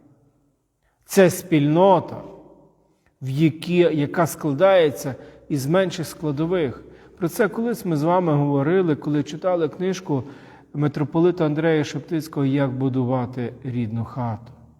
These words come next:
Щоб збудувати державу, треба збудувати сім'ю. Бо саме в сім'ї даються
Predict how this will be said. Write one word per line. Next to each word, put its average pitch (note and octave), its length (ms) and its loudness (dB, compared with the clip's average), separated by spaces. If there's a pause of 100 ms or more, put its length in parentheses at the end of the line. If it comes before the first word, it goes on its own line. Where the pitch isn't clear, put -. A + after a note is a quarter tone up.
(1120)
Щоб C3 300 -4
збудувати C3+ 720 0
державу, C3 520 -4
треба B2+ 300 -6
збудувати A#2+ 800 -6 (580)
сім'ю. A#2+ 680 -4 (640)
Бо C#3+ 120 0
саме D3 360 4
в A#2 60 -4
сім'ї C#3+ 840 -2 (680)
даються C#3 600 0